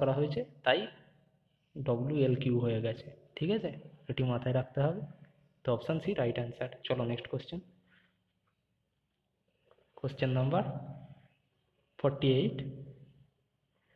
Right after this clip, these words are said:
the total energy line is always higher than hydraulic grade line। The vertical distance between them represents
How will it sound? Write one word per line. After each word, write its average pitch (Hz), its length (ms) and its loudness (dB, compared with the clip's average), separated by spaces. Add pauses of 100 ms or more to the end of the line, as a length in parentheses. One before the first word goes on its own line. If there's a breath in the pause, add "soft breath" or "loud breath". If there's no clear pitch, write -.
(1300 soft breath)
the 131 200 2 (100)
total 147 240 4 (100)
energy 139 400 2
line 151 200 2 (120)
is - 160 -6
always 131 300 2 (140)
higher 127 260 4 (100)
than 208 120 2 (1120)
hydraulic 127 440 4 (120)
grade 160 260 6 (340)
line। 117 280 4 (760)
The 127 220 2 (120)
vertical 143 400 4 (100)
distance 151 340 2 (120)
between 143 320 2 (220)
them 170 160 4 (160)
represents 135 540 -2